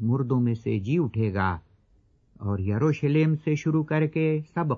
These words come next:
قوموں میں توبہ اور گناہوں کی معافی کی منادی اس کے نام سے کی جائے گی۔ تم اس بات کے گواہ ہو۔ اور دیکھو،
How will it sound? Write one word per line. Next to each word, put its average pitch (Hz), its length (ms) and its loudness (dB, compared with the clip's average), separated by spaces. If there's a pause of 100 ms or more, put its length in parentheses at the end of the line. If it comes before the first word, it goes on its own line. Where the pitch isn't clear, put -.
قوموں 156 380 0
میں 156 300 2 (520)
توبہ 139 640 4
اور 127 240 -2
گناہوں 131 520 0
کی 131 220 -4
معافی 131 560 0
کی 131 220 -4
منادی 131 560 0
اس 107 180 -6
کے 127 120 -4
نام 117 300 2
سے 113 140 -6
کی 139 260 -4
جائے 113 380 0
گی۔ 110 240 -2 (520)
تم 135 380 4 (260)
اس 127 160 -8
بات 117 400 0
کے 110 220 0
گواہ 120 320 4
ہو۔ 98 280 -2 (1400)
اور 107 240 0
دیکھو، 160 640 2